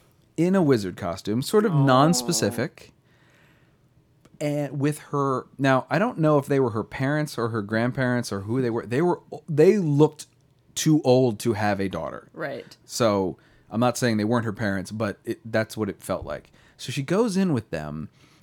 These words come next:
Speaker 1: and she, and I saw her come in, and she looked very cute. I mean, it was fine. But then what, what breaks my heart about it is she immediately realized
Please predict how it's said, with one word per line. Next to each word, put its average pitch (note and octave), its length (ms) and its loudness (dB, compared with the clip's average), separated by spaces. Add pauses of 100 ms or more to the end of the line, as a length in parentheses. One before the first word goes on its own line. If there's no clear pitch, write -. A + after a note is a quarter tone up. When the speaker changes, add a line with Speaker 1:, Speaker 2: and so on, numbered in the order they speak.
(120)
Speaker 1:
and B2 160 -2
she, D3+ 340 -4
and B2 140 0
I A2+ 60 0
saw G3+ 400 2
her F#3 120 0
come C#3+ 240 -2
in, F2+ 400 -4
and - 120 0
she B3 100 -2
looked D4+ 160 2
very D#4 140 0
cute. E3 260 4
I - 20 2
mean, E3 120 4
it E3 40 4
was D#3+ 120 0
fine. F#3+ 260 0 (220)
But D#3 160 -2
then D#3 580 -2
what, D#3 240 0
what C#3+ 140 -4
breaks G3 240 0
my E3 60 -2
heart F#3 180 0
about B2+ 240 2
it G#2+ 100 -4
is G#2+ 100 -2
she B2 200 -2
immediately D3 1000 2
realized F#2+ 800 0